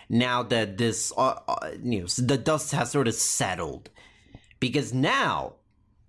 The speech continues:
we have George Kambosos as the new lightweight world champion, new W B A super champion, the new W B O champion,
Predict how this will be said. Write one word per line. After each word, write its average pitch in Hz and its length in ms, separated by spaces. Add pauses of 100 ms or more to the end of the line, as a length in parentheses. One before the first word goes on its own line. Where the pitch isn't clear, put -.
(140)
we 127 160
have 117 540 (280)
George 135 340
Kambosos 113 920 (520)
as 127 280
the 123 120
new 185 680 (160)
lightweight 143 520
world 127 260
champion, 127 340
new 262 180
W 233 300
B 202 300
A 143 160
super 113 480
champion, 95 680 (400)
the 143 80
new 285 240
W 233 300
B 160 300
O 131 160
champion, 82 680